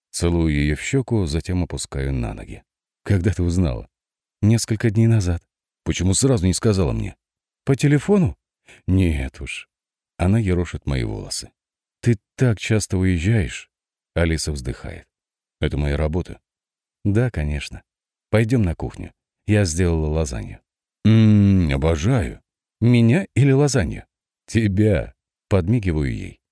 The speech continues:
«Но лазанью больше». Дурак.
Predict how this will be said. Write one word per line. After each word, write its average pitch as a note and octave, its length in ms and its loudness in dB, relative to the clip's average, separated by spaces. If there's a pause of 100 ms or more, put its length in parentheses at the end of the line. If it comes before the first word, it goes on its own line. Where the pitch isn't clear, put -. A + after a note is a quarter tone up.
(340)
«Но A2+ 280 4
лазанью A2+ 500 2
больше». A1+ 400 -8 (760)
Дурак. D#2+ 720 -4